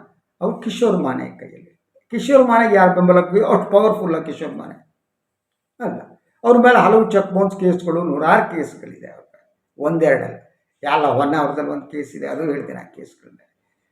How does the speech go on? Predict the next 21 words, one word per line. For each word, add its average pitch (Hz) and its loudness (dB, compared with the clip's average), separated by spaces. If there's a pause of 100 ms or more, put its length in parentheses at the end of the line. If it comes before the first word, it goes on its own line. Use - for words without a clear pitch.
ಆದ್ರಿಂದ 302 2
ಅಷ್ಟು - 0
ಪವರ್‌ಫುಲ್ 269 4
ರಕ್ಷ-, 233 2
ಅವ್ರಿಗೆ 202 -2
ಅಲ್ಲ. 180 -2
ಆದ್ರೆ 240 2
ಅವ್ರ 262 6
ರಕ್ಷಣೆ 311 0
ಕೊಡೋರು 302 0
ಯಾರೋ 254 4
ಪವರ್‌ಫುಲ್ 247 0
ಆಗಿರ್ಬೇಕಲ್ಲ. 226 -10 (1080)
ಯಾರೋ 233 4
ಮಹಾಲಕ್ಷ್ಮೀಪುರ 262 2 (100)
ಪೊಲೀಸ್ 240 6
ಸ್ಟೇಷನ್‌ಗೆ 233 -2
ಹೇಳ್ಬೇಕಲ್ವಾ, 220 -6 (1300)
"ರೇ, 240 8 (240)
ಆ, 185 4
ಹೋಗ್ಬೇಡ್ರಿ, 208 4